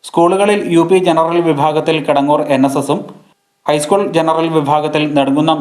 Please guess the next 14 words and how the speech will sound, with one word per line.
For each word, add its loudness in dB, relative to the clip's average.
സെന്റ് 2
തെരേസാസും, 0
ഹയർ 0
സെക്കൻഡറി 0
ജനറൽ 0
വിഭാഗത്തിൽ 0
ലാക്കാട്ടൂർ 0
എം 4
ജി 0
എം -4
എൻ 2
എസ് -6
എസ് -10
ഹയർ 0